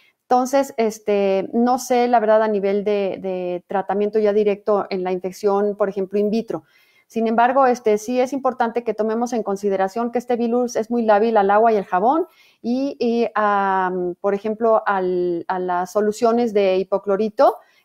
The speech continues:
de, al punto uno por ciento, que son, eh, menos, me-, y de alcohol al setenta por ciento, que son un poco men-, más, este, son las que más se utilizan y lo-, son las que menos daño nos pueden causar.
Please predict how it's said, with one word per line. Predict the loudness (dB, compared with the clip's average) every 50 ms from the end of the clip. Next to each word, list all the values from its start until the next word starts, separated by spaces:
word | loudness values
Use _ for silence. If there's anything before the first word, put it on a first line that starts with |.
| _ -16
de, | -6 -2 0 0 2 2 2 2
al | 2 2 2 0
punto | 0 -2 0 2 4 4
uno | 4 4 2 0 0 0
por | -2 -2
ciento, | -2 -2 -2 -2 -2 0 -2 -2 -2 -4 _ _ _ _ _ _
que | 0 2 4 4 4 4 2 2
son, | 2 0 2 0 0 -2
eh, | 0 0 0 2 2 2 2 0 0 0 0 -2 -2 -2 -4 -2
menos, | -2 0 0 0 0 0 -2 -4 -8 -6
me-, | -4 -2 -2 0
y | 0 -2 -2 -2 -2
de | 2 2 4
alcohol | 4 2 2 0 0 2 2
al | 0
setenta | -2 -2 -4 -2 -2 -2 -2 -2
por | -2 -4
ciento, | -4 -4 -4 -4 -4 -4
que | -4
son | -6 -4 -4 -4
un | -4 -6 -8 _
poco | _ -2 -2 0 2 0
men-, | 2 2 0 0 0 -2 -2 -2 0
más, | 2 0 0 0 0
este, | -2 -2 -2 -4 -6 -4 -2
son | -2 0 0 0
las | 0 0
que | 0 2
más | 2 2 2 0 0
se | -2
utilizan | -2 -2 -2 -2 -2 -2 -2 -2 0 0
y |
lo-, | 0 0 0 -2
son | -2 -2 0
las | 0 -2 -2
que | -2 -2
menos | 0 0 0 0 0 0
daño | 0 0 2 2
nos | 0 -2 -2 -6
pueden | -6 -6 -6 -6
causar. | -4 -6 -8 -6 -6 -8 -10 -10 -12